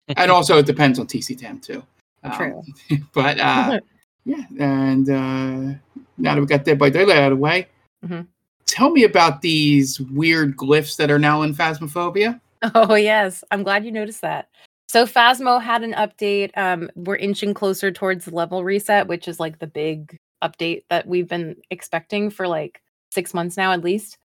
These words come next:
Speaker 2: Um, so we got some new, not new tools, but, like, upgrades to the way that they look. Like,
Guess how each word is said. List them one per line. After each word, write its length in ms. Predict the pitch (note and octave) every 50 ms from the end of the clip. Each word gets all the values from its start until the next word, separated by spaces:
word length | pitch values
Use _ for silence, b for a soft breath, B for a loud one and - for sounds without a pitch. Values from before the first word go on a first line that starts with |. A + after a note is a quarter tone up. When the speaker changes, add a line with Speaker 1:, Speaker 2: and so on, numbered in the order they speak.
| _
Speaker 2:
Um, 460 | - F#3+ F#3+ F#3 F#3 F#3 F3+ F3 F3+ G#3
so 580 | - - A3+ A3 A3 G#3+ G#3 G#3 G#3 G#3 - _ _ _ -
we 120 | G#3+ A3
got 320 | A3 A3 G#3+ G#3 G3+ - _ _ _ _ _ _ _
some 560 | - - B3 A#3+ A3+ A3+ A3+ A3+ A3+ A3+ A3+ A3+ -
new, 1040 | G#3 G#3+ G#3+ G#3 G#3 G#3+ A3 A3 G#3+ G#3+ A3 G#3+ G#3+ G#3+ G#3+ G#3 G#3 G3+ G3+ A3 A3 - - _ _ _ _ _ -
not 220 | C4 D#4+ - -
new 240 | A3+ G#3+ A3 A3+ A3+
tools, 640 | G#3+ - - - - G#3+ G#3 G3+ G3+ G#3 G#3+ G#3+ G3+
but, 140 | - - F#3
like, 320 | F#3 F#3+ F3 F3 F3 - _ -
upgrades 840 | F#3 F#3 _ - G3 G3+ G3+ G3+ G3+ G3+ G3+ F#3+ F#3+ F3+ - - - -
to 100 | - G3
the 60 | F#3+
way 160 | F3+ F3+ F3+
that 160 | F3 F3 E3+
they 100 | E3+ E3+
look. 300 | E3 E3 E3 E3+ F3 -
Like, 200 | - E3+ E3 D#3+